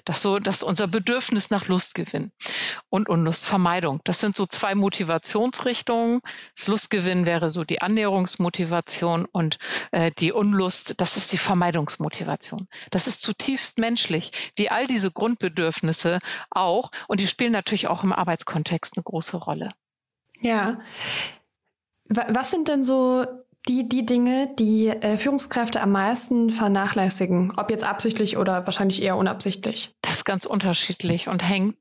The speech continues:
Speaker 1: sehr, ähm, von der Persönlichkeit auch ab. Also es kommt natürlich auch gut, äh, für mich immer wieder darauf an, Führungskräfte sind ja häufig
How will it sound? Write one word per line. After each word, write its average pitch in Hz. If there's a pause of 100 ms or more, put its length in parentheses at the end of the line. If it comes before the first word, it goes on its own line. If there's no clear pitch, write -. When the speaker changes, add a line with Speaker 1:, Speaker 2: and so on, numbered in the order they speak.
Speaker 1:
sehr, 220
ähm, 196
von 214
der 202
Persönlichkeit 196
auch 160
ab. 180
Also 185
es 185
kommt 220
natürlich 202
auch -
gut, - (360)
äh, 214
für 220
mich 240
immer 226
wieder 214
darauf 190
an, 226 (320)
Führungskräfte 220
sind 202
ja 185
häufig 202